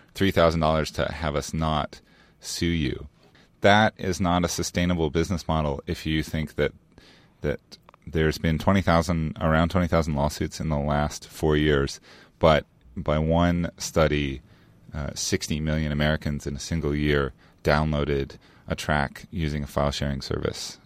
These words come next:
Uh, what people have suggested is, let's institute a licensing scheme. Licensing just be the same way that,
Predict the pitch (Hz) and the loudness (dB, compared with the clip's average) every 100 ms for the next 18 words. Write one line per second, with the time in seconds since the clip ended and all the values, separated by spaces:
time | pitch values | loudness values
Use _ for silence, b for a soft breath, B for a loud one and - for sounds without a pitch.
0 | - 76 71 - - - _ _ _ - | -16 -14 -12 -14 -18 -20 _ _ _ -2
1 | 82 87 82 - - _ - 87 82 76 | 4 6 4 0 -20 _ -4 2 2 2
2 | 71 82 95 98 - 73 73 - - - | -4 2 4 4 2 0 0 -2 -10 -18
3 | b b b 101 117 - 101 98 92 85 | b b b 4 4 0 -2 -2 0 2
4 | 80 80 - 82 76 71 - 69 67 - | 4 4 2 -4 -4 -4 -6 -8 -8 -10
5 | - 98 101 101 90 85 82 - 87 82 | 4 6 6 4 -2 0 0 0 0 0
6 | 73 85 90 85 80 73 69 | -2 -2 0 2 2 4 2